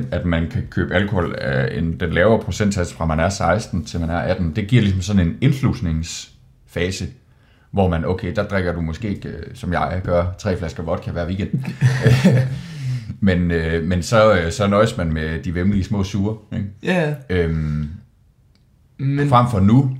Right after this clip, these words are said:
Speaker 1: øh, hvor man siger så, at, at første gang, man, man drikker, så vil det være tre flasker vodka hver weekend. Så vil man springe de der små sure over.
Speaker 2: Jamen, det, det er rigtigt nok, det er
Speaker 1: Mm.
Speaker 2: rigtigt nok. Og der, der er,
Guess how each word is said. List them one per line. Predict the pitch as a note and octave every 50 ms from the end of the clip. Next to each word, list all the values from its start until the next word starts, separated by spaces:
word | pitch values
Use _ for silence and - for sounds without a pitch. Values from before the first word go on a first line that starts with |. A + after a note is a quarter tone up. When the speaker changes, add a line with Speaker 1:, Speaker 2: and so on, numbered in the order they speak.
| - - -
Speaker 1:
øh, | - E2 F2 E2+ - -
hvor | F2 F#2+ F#2
man | F2+ F#2
siger | E2+ F#2+ G2+ G2
så, | F#2 G#2+ G#2 G2+
at, | - - -
at | - - F3+ E3+
første | - - A2 A#2 - -
gang, | F2 E2 E2+ - - - - _
man, | - E2+ E2+ D#2+ D#2+ D#2 D#2 E2 D#2 - - - -
man | D2+ D#2+ E2 E2 D#2+ D#2+ - -
drikker, | E2+ E2+ F2 F#2 - - - _
så | - - G#2 G#2+
vil | G#2 F#2+ E2+
det | - E2 -
være | - - E2 D#2+ E2 E2+
tre | E2+ - G#2 F#2
flasker | E2+ - - - -
vodka | E2 E2 E2+ - - -
hver | - F2 E2+
weekend. | E2 E2+ F2 F2 - - - - - _ _ _ - -
Så | - - G#2
vil | G2+
man | F#2 E2 D2+
springe | C#2 - - F#2 F#2 E2
de | F2 F2+
der | G2 F2+
små | E2 A#2+ G#2+ G#2
sure | G2 - G2 F#2 F#2 F2
over. | F#2+ G2+ D#2+ - - - _ _ - _ _ _ _ -
Speaker 2:
Jamen, | D3 F3 F3+ D#3 C#3+
det, | D#3+ D#3+ C3+
det | D#3 E3
er | D#3+ E3
rigtigt | F3 F#3 E3+ D3+
nok, | D3+ D3+ - -
det |
er | -
Speaker 1:
Mm. | -
Speaker 2:
rigtigt | - E3 D3+
nok. | C3+ C3+ C3+
Og | B2+ C3
der, | C3+ C3 A2 -
der | - C#3
er, | C#3+ C#3+ C3 - B2+ C3